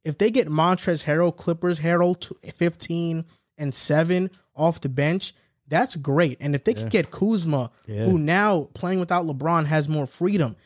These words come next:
Speaker 1: can
Speaker 2: And
Speaker 1: average a
Speaker 2: experience.
Speaker 1: yeah, can average sixteen to eighteen. He's become a way better defender now
Speaker 2: Yeah.
Speaker 1: too.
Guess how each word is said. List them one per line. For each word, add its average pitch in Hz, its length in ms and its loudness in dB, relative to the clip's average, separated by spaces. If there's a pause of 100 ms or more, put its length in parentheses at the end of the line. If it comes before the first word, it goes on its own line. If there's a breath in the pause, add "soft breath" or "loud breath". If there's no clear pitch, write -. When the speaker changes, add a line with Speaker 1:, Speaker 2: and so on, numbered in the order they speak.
(160)
Speaker 1:
can - 180 2
Speaker 2:
And - 60 -12
Speaker 1:
average 175 440 2
a 151 40 0
Speaker 2:
experience. 143 480 0
Speaker 1:
yeah, 175 200 2
can 160 200 -2
average 190 400 0
sixteen - 480 0
to 151 200 -4
eighteen. 170 300 0
He's 180 160 2
become 185 280 -4
a 151 80 0
way 151 260 0
better 160 220 2
defender 151 420 -4
now 143 220 -2
Speaker 2:
Yeah. 185 140 2
Speaker 1:
too. 143 260 2